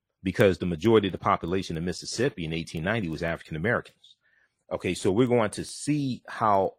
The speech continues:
all this history plays out and understand cause and effect as well. Historical events don't happen in a vacuum. They are the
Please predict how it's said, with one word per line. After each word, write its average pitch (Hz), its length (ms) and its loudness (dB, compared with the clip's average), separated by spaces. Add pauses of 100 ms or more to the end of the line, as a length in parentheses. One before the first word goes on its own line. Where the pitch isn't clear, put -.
all 117 260 4
this 104 440 -4 (160)
history 120 420 -4
plays 95 400 -2
out 98 360 2
and 80 280 -8 (200)
understand 92 560 -4
cause 98 360 2
and 76 100 -6
effect - 420 -4
as - 140 -16
well. 87 220 -4
Historical 120 560 2
events 98 300 -2
don't 92 140 -2
happen 92 300 -6
in 71 80 -6
a 67 60 -10
vacuum. 95 480 0 (500)
They 95 240 2
are 90 240 2
the 78 460 -6